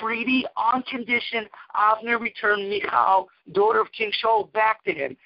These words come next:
as David felt he was rightfully married to Michal in return for the two hundred foreskins he had given King Shaul, as we learned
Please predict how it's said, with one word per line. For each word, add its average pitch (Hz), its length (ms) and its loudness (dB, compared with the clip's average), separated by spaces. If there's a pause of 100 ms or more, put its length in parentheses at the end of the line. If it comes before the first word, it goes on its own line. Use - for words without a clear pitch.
(140)
as 175 200 -4
David 185 340 2
felt 214 280 2
he 190 100 -6
was 165 200 -6
rightfully 202 460 0
married 196 400 2
to 214 80 -6
Michal 208 480 0 (360)
in 185 160 0
return 220 500 2
for 196 100 2
the 180 140 -8 (100)
two 240 140 -6
hundred 220 300 -2 (120)
foreskins 196 480 0 (340)
he 190 120 -2
had 180 220 2
given 190 440 0
King 226 200 -4 (120)
Shaul, 165 360 2 (260)
as 170 140 -4
we 165 120 -4
learned 180 360 0